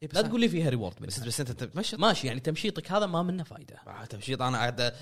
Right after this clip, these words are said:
Speaker 1: أحلل العالم نفس ما أبو فهد حلل
Speaker 2: ماشي،
Speaker 1: الليرات.
Speaker 2: أنت
Speaker 1: وصل،
Speaker 2: قاعد
Speaker 1: وصل
Speaker 2: تحلل.
Speaker 1: عند إبليس.
Speaker 2: أنا قاعد أحلل، أنا قاعد أحلل العالم. أنا ما أقول لك جوست الاستكشاف فيها مو حلو. حلو، لأنه حاط لي علامات استفهام. علامات الاستفهام تثير فضولي
Speaker 1: صح.
Speaker 2: إن أنا أروح.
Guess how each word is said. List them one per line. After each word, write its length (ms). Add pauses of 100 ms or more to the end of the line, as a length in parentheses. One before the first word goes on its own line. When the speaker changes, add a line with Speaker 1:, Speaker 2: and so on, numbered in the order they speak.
(160)
Speaker 1:
أحلل 280
العالم 440
نفس 120
ما 60
أبو 80
فهد 220
حلل 220
Speaker 2:
ماشي، 180
Speaker 1:
الليرات. 180
Speaker 2:
أنت 160
Speaker 1:
وصل، 60
Speaker 2:
قاعد 80
Speaker 1:
وصل 120
Speaker 2:
تحلل. 140
Speaker 1:
عند 120
إبليس. 220
Speaker 2:
أنا 80
قاعد 160
أحلل، 520
أنا 240
قاعد 180
أحلل 380
العالم. 340 (240)
أنا 80
ما 80
أقول 140
لك 160
جوست 500
الاستكشاف 560
فيها 160
مو 120
حلو. 200 (300)
حلو، 320 (300)
لأنه 140
حاط 240
لي 60
علامات 400
استفهام. 400 (880)
علامات 380
الاستفهام 580 (140)
تثير 300
فضولي 420 (200)
Speaker 1:
صح. 100
Speaker 2:
إن 60
أنا 180
أروح. 260